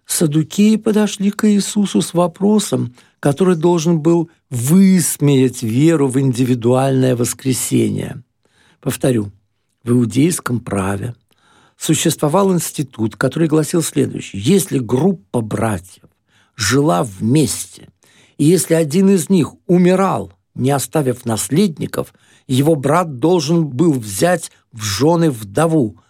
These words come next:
воспитать с нею потомство, семя, своему умершему брату. И когда ребёнок рождался, он считался потомком первого брата,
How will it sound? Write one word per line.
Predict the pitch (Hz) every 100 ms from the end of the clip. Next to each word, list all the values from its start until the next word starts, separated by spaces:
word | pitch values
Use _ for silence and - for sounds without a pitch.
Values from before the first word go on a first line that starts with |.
| _ -
воспитать | 131 135 - 135 160 165
с | -
нею | 165 165
потомство, | 147 147 139 - 151 143 - 202 208 _ _
семя, | - - - 82 - - _ _ _ - -
своему | - 165 147 135 123 156 202 _ _ -
умершему | 147 110 98 82 - 117 143 - -
брату. | 87 104 104 - - _ _ _ _ _ _ _ _ _ -
И |
когда | 170 202 214
ребёнок | 226 220 220 208
рождался, | 208 185 226 214
он | 233
считался | 196 208 214 202
потомком | 202 202 - 202 202 220 214 - _
первого | - 220 196 175 170 170 175
брата, | 160 165 160 156